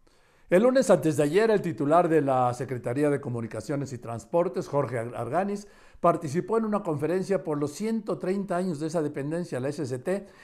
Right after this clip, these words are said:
y ya en confianza con sus compañeros ingenieros dijo que debían ser los profesionales de la ingeniería civil y no los ingenieros militares los que debían hacerse cargo de las grandes obras,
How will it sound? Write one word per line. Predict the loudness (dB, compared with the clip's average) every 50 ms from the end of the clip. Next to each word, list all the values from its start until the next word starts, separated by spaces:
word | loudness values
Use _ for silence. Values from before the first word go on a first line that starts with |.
| -6 -2
y | 2
ya | 2 2
en | 2 2
confianza | 2 0 0 2 2 2 2 2 2 0 -2 -6 -10 -12 -16 _ _ _ _
con | -4 -4 -4
sus | -4 -4
compañeros | -6 -4 -4 -2 -2 -2 -2 -2 -2 -2
ingenieros | -2 -2 -2 -4 -4 -2 0 0 0
dijo | 0 -2 -2 -2 -4 -4 -8 -12 -20 -8 0
que | 4 4 6
debían | 6 4 2 2 2 2 2 2
ser | 2 4 4 4
los | 4 0 -2
profesionales | 0 -2 -2 -2 -2 -4 -4 -4 -4 -4 -2 -2 0 0 0 0
de | 0 0
la | 0 0
ingeniería | -2 -4 -4 -6 -4 -4 -2 -2 -2 -2
civil | -2 -4 -4 -2 0 0 -2 -2 -4 -6 -12 _ _ _ -20 _ -20 -14 -6
y | -2 0 0
no | 2 2 2 4
los | 4 4 4 2
ingenieros | 0 0 0 -2 0 2 2 2 2 2
militares | -2 -4 -6 -6 -2 0 0 2 2 0 -2 -4 -8 -20 _ _ _ _
los | 0 0 0 0
que | 2 0 2
debían | 2 2 0 0 0 0 0 0
hacerse | -2 -4 -2 -2 -4 -4 -4 -6 -8
cargo | -4 -2 -2 -2 0 -2 0
de | 0 0
las | -2 -2 -2
grandes | -2 -2 -2 -2 -2 -4 -6 -6 -6 -4
obras, | -2 0 0 0 0 -2 -2 -4 -8 -14 -20